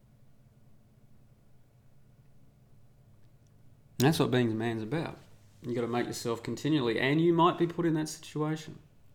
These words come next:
You might be put in that situation where you have to act like a man. This might seem silly to you, but being a man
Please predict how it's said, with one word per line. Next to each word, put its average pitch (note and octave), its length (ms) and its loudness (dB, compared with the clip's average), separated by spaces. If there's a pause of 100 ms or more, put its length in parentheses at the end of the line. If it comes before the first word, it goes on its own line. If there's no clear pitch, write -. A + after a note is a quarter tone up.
(1700)
You C#3+ 160 4
might F#3 100 6
be D#3 80 4
put D#3 140 2
in D3+ 80 4
that D#3+ 160 2
situation C#3 800 -2
where B2+ 420 -4 (1000)
you A#2+ 80 -8
have A#2+ 180 -4
to G#2 140 -6
act G2+ 160 -10
like G#2 180 -12
a - 40 -6
man. G#2 340 -6 (1700)
This A2 160 -10
might A#2+ 180 2
seem B2+ 240 0
silly C#3+ 320 2
to - 160 -6
you, - 160 -8 (2000)
but C#3+ 180 -2
being A#2 300 2
a C#3 60 4
man - 480 -4